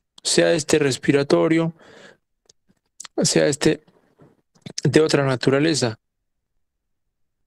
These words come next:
¿Eh? Puede presentar astenia, disminución del apetito, puede o no presentar fiebre, ¿no? A veces febrícula simple.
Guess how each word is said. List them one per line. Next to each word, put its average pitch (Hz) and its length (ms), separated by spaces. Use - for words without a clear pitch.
¿Eh? 160 260
Puede 160 420
presentar 143 600
astenia, 156 840
disminución 151 600
del 151 160
apetito, 156 800
puede 196 320
o 147 100
no 156 220
presentar 139 560
fiebre, 160 640
¿no? 160 200
A 151 100
veces 151 260
febrícula 147 600
simple. 139 500